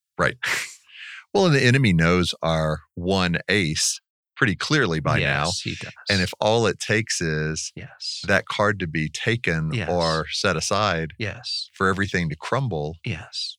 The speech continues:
Speaker 1: then that's not a very firm foundation.
Speaker 2: Yeah. You wanna win the war for your heart.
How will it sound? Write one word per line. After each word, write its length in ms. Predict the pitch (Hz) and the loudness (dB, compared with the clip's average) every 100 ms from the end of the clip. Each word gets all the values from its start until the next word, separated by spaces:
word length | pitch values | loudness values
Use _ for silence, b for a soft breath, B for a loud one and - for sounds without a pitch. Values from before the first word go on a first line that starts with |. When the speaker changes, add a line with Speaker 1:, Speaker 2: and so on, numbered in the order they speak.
| - | -16
Speaker 1:
then 640 | 82 95 90 87 87 85 95 _ _ _ - | -4 0 0 0 0 -2 -8 _ _ _ -6
that's 240 | 98 113 147 | -2 -2 -2
not 100 | 160 | -4
a 40 | |
very 160 | 131 123 | -2 -4
firm 220 | - 107 | -2 -4
foundation. 600 | 98 95 90 107 - - - | -2 -2 -2 -2 -6 -10 -4
Speaker 2:
Yeah. 280 | 117 92 98 | -4 -4 -4
You 140 | 117 | 0
wanna 200 | 131 127 | 2 2
win 200 | 120 123 | 2 4
the 80 | 123 | 4
war 240 | 113 120 120 | 4 2 0
for 160 | - | -2
your 140 | 117 113 | -2 -2
heart. 440 | - 113 117 | -2 0 0